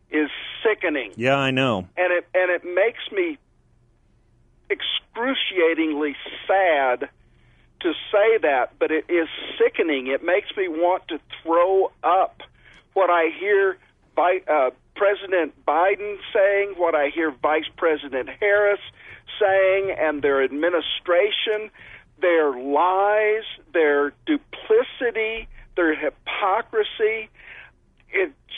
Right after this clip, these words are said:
Speaker 1: just is, it, just when you think they can't go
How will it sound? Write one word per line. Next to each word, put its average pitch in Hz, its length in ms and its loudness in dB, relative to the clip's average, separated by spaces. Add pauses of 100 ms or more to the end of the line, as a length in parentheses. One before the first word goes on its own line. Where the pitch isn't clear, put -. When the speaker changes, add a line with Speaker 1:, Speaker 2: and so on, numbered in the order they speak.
(120)
Speaker 1:
just 226 400 -2 (100)
is, 165 220 -2 (560)
it, 196 340 -8
just - 340 -4
when 262 200 -6
you 214 120 -4 (200)
think 254 220 0 (100)
they 185 180 2 (180)
can't 226 360 -2 (400)
go 202 420 4